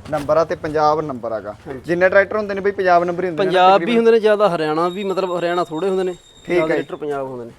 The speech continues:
Speaker 1: ਜ਼ਿਆਦਾਤਰ ਪੰਜਾਬ ਹੁੰਦੇ ਨੇਗੇ।
Speaker 2: ਹਾਂਜੀ, ਹਾਂਜੀ।
Speaker 1: ਤੇ ਅੱਗੇ ਦਿਖਾਉਣਗੇ ਤੁਹਾਨੂੰ ਬਾਈ ਜੀ ਅਰਜਨ ਨੋਵੋ। ਚੇਂਜਰ 'ਚ ਆ ਗਿਆ ਬਾਈ ਜੀ ਇਹ?
Speaker 2: ਚੇਂਜਰ ਗੇਅਰ 'ਚ ਆ ਗਿਆ ਜੀ ਇਹ।
Speaker 1: ਠੀਕ ਆ ਜੀ।
Speaker 2: ਹਾਂਜੀ।
Speaker 1: ਤੇ ਲਓ ਬਾਈ ਜੀ ਖਿੱਲ-, ਖੁੱਲੇ ਪਲੇਟਫਾਰਮ 'ਚ ਆ ਗਿਆ ਤੇ ਡਬਲ ਸਟੈਪ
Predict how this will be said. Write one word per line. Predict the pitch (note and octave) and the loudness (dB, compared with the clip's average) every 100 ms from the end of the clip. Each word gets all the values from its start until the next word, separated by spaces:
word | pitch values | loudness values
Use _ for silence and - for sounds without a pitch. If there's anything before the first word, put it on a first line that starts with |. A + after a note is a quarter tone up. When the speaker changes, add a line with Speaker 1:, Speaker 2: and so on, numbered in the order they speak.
| C3+ | 0
Speaker 1:
ਜ਼ਿਆਦਾਤਰ | D#3+ D#3+ D#3+ F#3 G#3 _ | 2 2 0 -2 -4 _
ਪੰਜਾਬ | D#3+ D#3+ D3 | -2 2 2
ਹੁੰਦੇ | C3 A#2+ A#2+ | 0 -8 -12
ਨੇਗੇ। | D3 | -12
Speaker 2:
ਹਾਂਜੀ, | C3 B2+ | -12 -14
ਹਾਂਜੀ। | - - E3+ | -20 -16 0
Speaker 1:
ਤੇ | F3+ | 2
ਅੱਗੇ | E3 F3 | 2 0
ਦਿਖਾਉਣਗੇ | F3+ G3 G3 F3+ E3+ | 0 -2 -4 -4 -6
ਤੁਹਾਨੂੰ | E3+ E3 E3 | -6 -8 -6
ਬਾਈ | F3 | -2
ਜੀ | F3+ | -2
ਅਰਜਨ | F#3 D#3+ D3 E3 | -2 -2 -2 -6
ਨੋਵੋ। | D#3+ D3 B2+ A#2+ A2 - | -6 -6 -6 -6 -12 -4
ਚੇਂਜਰ | F#3 F3+ A3 | -2 0 2
'ਚ | |
ਆ | A3 | 4
ਗਿਆ | G3+ | 4
ਬਾਈ | F#3+ F3 | 2 0
ਜੀ | |
ਇਹ? | F3 | -4
Speaker 2:
ਚੇਂਜਰ | D#3+ F#3 E3+ F3+ | -4 -6 -6 -6
ਗੇਅਰ | D3+ D3+ F3+ | -8 -10 -8
'ਚ | |
ਆ | E3+ | -8
ਗਿਆ | E3 | -8
ਜੀ | D#3 | -10
ਇਹ। | D#3 - - | -12 -16 -8
Speaker 1:
ਠੀਕ | D#3+ D#3+ C#3 | -4 -4 -2
ਆ | C3+ | -4
ਜੀ। | A#2+ | -4
Speaker 2:
ਹਾਂਜੀ। | A2+ D3+ E3+ _ _ _ - | -10 -18 _ _ _ _ -18
Speaker 1:
ਤੇ | C3+ C3+ C3 | -10 -8 -6
ਲਓ | C3+ | -4
ਬਾਈ | D3 | -4
ਜੀ | D#3+ | -6
ਖਿੱਲ-, | D#3 D3 - | -8 -10 -12
ਖੁੱਲੇ | D#3+ D3+ F3 | -10 -4 -4
ਪਲੇਟਫਾਰਮ | D#3 C3 A#2+ C#3+ C3+ | -4 -8 -8 -10 -12
'ਚ | C3+ | -6
ਆ | D3 | -4
ਗਿਆ | D3 | -2
ਤੇ | D3+ D#3 | -2 -2
ਡਬਲ | C3+ C#3+ D#3+ | -2 0 -2
ਸਟੈਪ | D#3 D3 | -4 -8